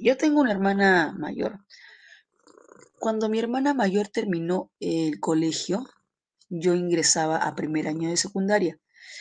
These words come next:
Mi hermana mayor, excelente estudiante, ocupó el, creo que los cinco años, ocupó el primer puesto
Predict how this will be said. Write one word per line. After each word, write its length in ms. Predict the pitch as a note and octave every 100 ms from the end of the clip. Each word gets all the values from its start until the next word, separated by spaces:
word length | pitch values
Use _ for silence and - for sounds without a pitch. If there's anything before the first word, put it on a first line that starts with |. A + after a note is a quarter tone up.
| - _
Mi 120 | G3+
hermana 360 | G#3+ A3+ A#3+ B3+
mayor, 340 | A3 F#3 G3+ G3+
excelente 680 | F3 - E3+ E3+ F#3 F#3
estudiante, 760 | F#3 - D#3+ D#3 D#3 D3+ - - _ _ _ -
ocupó 580 | F#3 F#3+ - F#3 F3+ F3
el, 220 | D#3+ -
creo 200 | - F3
que 100 | -
los 120 | D#3+ -
cinco 340 | E3 D#3+ F3
años, 340 | D#3+ E3 F3 -
ocupó 360 | E3+ D#3 F3+
el 100 | E3+
primer 340 | - D#3 D#3 -
puesto 560 | E3+ D#3+ - A#3+ C4